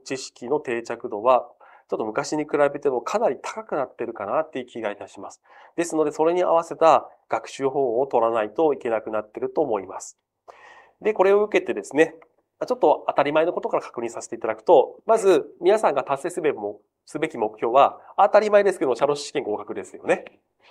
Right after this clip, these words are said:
はい、社労士に関連する、うー、知識をたくさんつけて、物知りって言われたいっていうことじゃないですよね。なので、とにかく試験合格を見せる。で、その合格のための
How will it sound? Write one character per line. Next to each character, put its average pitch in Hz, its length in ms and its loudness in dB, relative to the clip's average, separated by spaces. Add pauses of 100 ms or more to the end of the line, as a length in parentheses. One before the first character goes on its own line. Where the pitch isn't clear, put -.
(120)
は 104 120 -8
い、 101 60 -6
社 - 100 4
労 170 140 8
士 180 80 -2
に 175 100 0
関 160 220 2
連 160 140 4
す 160 120 -10
る、 170 260 0
う 123 580 -4
ー、 - 20 -14
知 135 160 -12
識 - 180 -8
を 117 120 0
た 127 100 -2
く - 60 -20
さ 139 140 2
ん 135 60 -10
つ - 60 -20
け 135 140 -12
て、 123 180 0
物 113 260 -2
知 156 160 -8
り 143 120 -6
っ - 0 -
て 107 160 -8
言 104 100 -4
わ 104 80 0
れ 110 100 -4
た 110 160 -2
い 101 60 -4
っ - 40 -14
て - 220 -4
い 160 40 4
う - 20 0
こ - 80 0
と 151 100 -2
じ 110 80 -10
ゃ 92 40 -8
な 87 100 -12
い - 60 -16
で - 100 -20
す - 80 -18
よ 110 80 -10
ね。 196 320 -2
な 175 80 -2
の 156 60 -6
で、 180 100 2
と 185 100 -2
に 202 80 2
か 180 80 0
く 175 100 -10
試 - 120 -18
験 147 200 0
合 127 140 2
格 139 200 0
を 113 40 0
見 98 160 -14
せ - 160 -14
る。 90 160 -14 (280)
で、 160 80 -4
そ 190 80 2
の 156 80 2
合 165 120 6
格 196 160 4
の 196 100 6
た 185 100 6
め 185 60 4
の 123 200 4